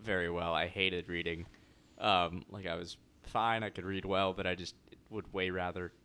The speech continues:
watch something or do something else than read. And then recently, you've turned me on to some good books, and so, um, I've been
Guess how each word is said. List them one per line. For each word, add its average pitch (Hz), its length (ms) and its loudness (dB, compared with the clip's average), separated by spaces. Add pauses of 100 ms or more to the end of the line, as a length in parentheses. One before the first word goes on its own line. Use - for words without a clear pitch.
(240)
watch 92 380 2
something 90 380 -6
or 82 60 -6
do 92 200 -6
something 85 320 -8
else 85 320 -6 (440)
than 101 160 -2
read. 87 300 -4
And 92 220 -4
then 85 260 -2 (840)
recently, 113 600 4
you've 104 240 -4
turned 101 240 2
me 98 80 2
on 92 200 2
to 87 120 -4
some - 220 -2
good 95 240 2
books, - 420 2 (360)
and 104 160 -2
so, 87 400 0 (580)
um, 82 580 -4
I've 87 240 -2
been 85 240 -2